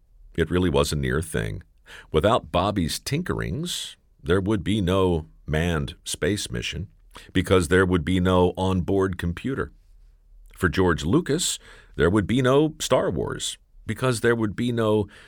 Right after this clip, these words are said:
C G I. And for Britney Spears,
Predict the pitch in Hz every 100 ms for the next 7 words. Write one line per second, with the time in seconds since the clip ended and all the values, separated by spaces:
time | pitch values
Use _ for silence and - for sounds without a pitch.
0 | - - 120 101 90 78 - - - -
1 | _ _ _ _ _ - 90 101 85 135
2 | 139 143 - 78 58 58 80